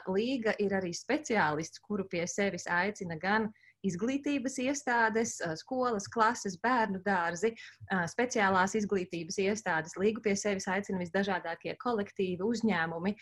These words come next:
tad, kad tajos parādās vai nu kāds sarežģīts cilvēks, vai pat vairāku <laughs> cilvēku sarežģīta uzvedība. Un Līgai es uzdošu jautājumus, kas ir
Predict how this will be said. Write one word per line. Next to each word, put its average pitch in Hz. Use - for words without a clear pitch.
tad, 254
kad 226
tajos 190
parādās 170
vai 147
nu 151
kāds 202
sarežģīts 262
cilvēks, 226
vai 185
pat 185
vairāku 202
<laughs> -
cilvēku 196
sarežģīta 185
uzvedība. 151
Un 202
Līgai 262
es 202
uzdošu 208
jautājumus, 208
kas -
ir 175